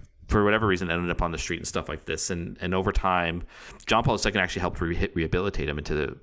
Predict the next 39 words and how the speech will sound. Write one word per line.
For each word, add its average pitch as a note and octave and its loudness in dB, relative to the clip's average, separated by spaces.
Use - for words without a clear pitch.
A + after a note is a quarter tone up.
active D#2 -2
priesthood, - -2
right? - 0
And G#2+ 4
it - 6
was G2+ 2
a F#2 -2
beautiful G#2+ 2
act E2+ 2
of D2+ -4
mercy. E2 -2
Um, D#2 2
but, F2 2
um, E2 0
it G#2+ 4
is A2+ 4
a F#2+ 2
tough - 2
question G2 0
because, E2 0
and G#2 2
again, G2+ 2
I A2 6
think C3+ 4
it's B2 2
just, B2 0
it's G#2+ 2
important G#2+ 2
to F#2+ 0
just F#2+ 0
hammer G#2+ 4
this G2+ 0
home. A2 0
We're G#2 4
making A#2 4
a - 2
distinction G#2 0
between, G#2 0
like, F2 0